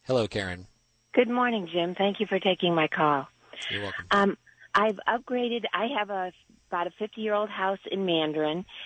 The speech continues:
Speaker 2: and, um, it's wood structure, wood, uh, brick faced. I've upgraded all the windows to a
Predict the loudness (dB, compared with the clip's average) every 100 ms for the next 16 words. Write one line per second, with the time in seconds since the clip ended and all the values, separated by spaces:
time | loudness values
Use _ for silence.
0 | -4 4 6 6 4 2 2 2 2 0
1 | 0 -10 -4 2 2 2 2 2 2 -2
2 | -2 -2 -2 0 0 0 0 -4 -4 -4
3 | -4 -4 -8 -20 _ -20 -8 0 2 4
4 | 0 2 2 2 2 0 0 -2 -6 -6
5 | -6 -4 -4 -4 -8 -12 -6 -4 -2 0
6 | 0 0 -2